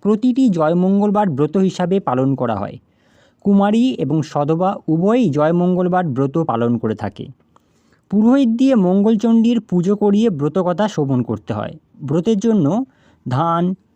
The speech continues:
দূর্বা সতেরোটি করে নিয়ে ফল, বেলপাতা, পৈতে, পাকা আম, কাঁঠাল ইত্যাদি ফল দিয়ে পূজা অর্চনা দিয়ে মঙ্গলচণ্ডীর ব্রতকথা শ্রবণ করতে হয়।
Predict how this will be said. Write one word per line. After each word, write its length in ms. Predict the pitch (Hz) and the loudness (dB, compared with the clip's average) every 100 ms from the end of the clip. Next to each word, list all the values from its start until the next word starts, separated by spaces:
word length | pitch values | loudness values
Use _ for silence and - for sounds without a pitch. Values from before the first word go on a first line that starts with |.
| - | -10
দূর্বা 640 | 123 131 160 151 160 185 196 _ | -4 0 0 2 0 0 -4 _
সতেরোটি 580 | - 151 160 208 226 233 | -8 -4 -2 -2 0 0
করে 200 | 208 170 | 0 2
নিয়ে 400 | 135 127 151 247 - _ _ - | 2 2 0 -2 -6 _ _ -4
ফল, 360 | 170 165 175 | 0 2 2
বেলপাতা, 680 | 131 143 147 151 151 180 220 - | 0 -2 -2 -4 -2 -2 -4 -4
পৈতে, 500 | 143 143 143 180 214 | -2 -2 -2 -2 -2
পাকা 420 | 214 127 - 151 | -2 -6 -2 -2
আম, 340 | 147 139 151 160 | 0 -2 -2 -4
কাঁঠাল 480 | - 120 131 147 | -6 -6 -4 -6
ইত্যাদি 400 | 185 156 175 185 180 | -6 -6 -4 -2 -4
ফল 300 | - 135 139 | -4 -2 -2
দিয়ে 300 | 127 139 226 269 _ _ _ _ _ | 0 0 -2 -4 _ _ _ _ _
পূজা 280 | 170 175 170 | -2 0 0
অর্চনা 400 | 156 - 165 160 | -2 -4 -4 -2
দিয়ে 400 | 123 135 196 277 - _ _ _ _ _ _ _ _ _ _ _ _ _ - | 0 0 0 -2 -8 _ _ _ _ _ _ _ _ _ _ _ _ _ -2
মঙ্গলচণ্ডীর 800 | 165 196 208 233 254 233 180 240 _ _ _ _ - | 0 2 2 2 2 2 2 -4 _ _ _ _ -6
ব্রতকথা 720 | 131 156 180 208 143 156 220 254 _ | -2 0 0 -2 -2 -2 -2 -6 _
শ্রবণ 420 | - - 147 147 135 | -10 -2 0 0 -2
করতে 320 | 107 - 117 | -4 -6 -6
হয়। 180 | 101 | -6